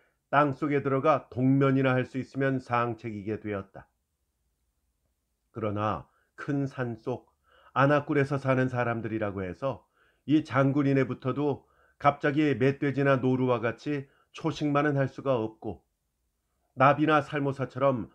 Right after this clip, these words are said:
삼동 한 처를 자구만 베길 수도 없었다. 베길 수가 없어서가 아니라 하고 싶어도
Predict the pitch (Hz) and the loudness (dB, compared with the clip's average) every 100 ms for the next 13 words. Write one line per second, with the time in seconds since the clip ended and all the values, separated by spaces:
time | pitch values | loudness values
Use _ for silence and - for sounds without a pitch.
0 | _ _ - - 156 151 143 139 139 139 | _ _ -16 -6 -2 -2 -2 -4 -4 -2
1 | 151 123 - 127 120 135 131 127 120 117 | 0 -2 -4 -2 2 2 2 0 -6 -6
2 | 107 - 127 123 107 - 104 95 - - | -8 -10 -6 -4 -4 -8 -12 -12 -16 -20
3 | _ _ _ _ _ _ _ _ _ _ | _ _ _ _ _ _ _ _ _ _
4 | _ 123 120 123 110 139 139 131 120 123 | _ -2 -2 -2 -2 0 0 0 -6 -6
5 | 135 143 127 147 107 _ _ _ _ - | -4 -4 -2 -4 -6 _ _ _ _ -6
6 | 165 147 135 - 143 170 - | -2 -2 -4 -6 -4 -4 -6